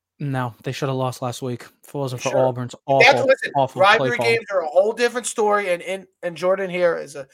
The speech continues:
Speaker 2: you know,
Speaker 1: Yeah, but
Speaker 2: weird
Speaker 1: Jor-,
Speaker 2: things
Speaker 1: but
Speaker 2: happen.
Speaker 1: Georgia knows what's at stake. They can,
Speaker 2: Yeah,
Speaker 1: they could do, they can
Speaker 2: didn't
Speaker 1: make
Speaker 2: you
Speaker 1: some history.
Speaker 2: remember the field goal? Things, weird things happen in
Speaker 1: They
Speaker 2: that
Speaker 1: ca-,
Speaker 2: game.
Speaker 1: they
Speaker 2: There,
Speaker 1: ca-,
Speaker 2: there were
Speaker 1: they
Speaker 2: a
Speaker 1: can
Speaker 2: lot
Speaker 1: ma-,
Speaker 2: of weird things last week.
Speaker 1: they can make some, uh, they can make some history, Georgia, this year if they, uh, so they got, they,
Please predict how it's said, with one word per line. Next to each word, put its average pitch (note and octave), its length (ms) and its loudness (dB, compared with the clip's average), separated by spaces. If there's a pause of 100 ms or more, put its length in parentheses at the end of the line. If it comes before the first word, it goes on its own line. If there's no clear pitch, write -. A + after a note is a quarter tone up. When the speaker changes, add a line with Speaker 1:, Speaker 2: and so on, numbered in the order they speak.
(220)
Speaker 2:
you E3 160 -12
know, G3 100 6
Speaker 1:
Yeah, D#3 120 8
but D3 60 -2
Speaker 2:
weird D3 120 4
Speaker 1:
Jor-, E3+ 160 6
Speaker 2:
things D#3+ 100 -4
Speaker 1:
but D#3+ 80 2
Speaker 2:
happen. C#3+ 120 0
Speaker 1:
Georgia F3 280 2
knows D#3 300 0
what's C3+ 180 -4
at B2+ 140 -2
stake. - 340 -4
They B2+ 140 -4
can, C3 140 -4
Speaker 2:
Yeah, D4+ 160 6
Speaker 1:
they C#3+ 140 0
could C#3 120 -4
do, C#3 80 -4 (120)
they D3+ 120 2
can C4 120 -2
Speaker 2:
didn't - 20 -4
Speaker 1:
make D3+ 100 2
Speaker 2:
you - 60 0
Speaker 1:
some C#4 140 4
history. C4 200 4
Speaker 2:
remember D#4+ 180 0 (120)
the - 120 -14
field D4 240 0
goal? D#4 220 0
Things, D#4 360 -8
weird E4 380 -8
things D4+ 220 -12
happen A#3+ 320 -2
in - 40 -10
Speaker 1:
They C#3+ 100 2
Speaker 2:
that F#3 100 -2
Speaker 1:
ca-, E3+ 80 0
Speaker 2:
game. - 100 -10
Speaker 1:
they D#3+ 140 4
Speaker 2:
There, - 20 0
Speaker 1:
ca-, F#3+ 120 2
Speaker 2:
there D#4+ 120 2
were - 60 4
Speaker 1:
they - 60 2
Speaker 2:
a - 40 0
Speaker 1:
can D4 80 6
Speaker 2:
lot C#4 80 8
Speaker 1:
ma-, C4+ 60 8
Speaker 2:
of A3 60 -4
weird G#3 260 -4
things D#3+ 100 -14
last D3+ 240 -4
week. C3+ 160 -8
Speaker 1:
they E3 180 4
can F#3 200 -2
make F#3 160 -2
some, D#3 260 -4
uh, C#3 300 0
they C#3+ 100 -2
can D#3+ 140 -4
make D#3+ 120 -6
some D3 120 -8
history, D3+ 340 -6
Georgia, A#2 320 -12
this A2+ 240 -12
year A2+ 140 -6
if A2+ 100 -12
they, B2 240 -6
uh, A#2+ 200 -4 (220)
so A#2+ 320 -8 (240)
they C#3 140 2
got, D#3 260 0 (120)
they, C#3+ 160 -12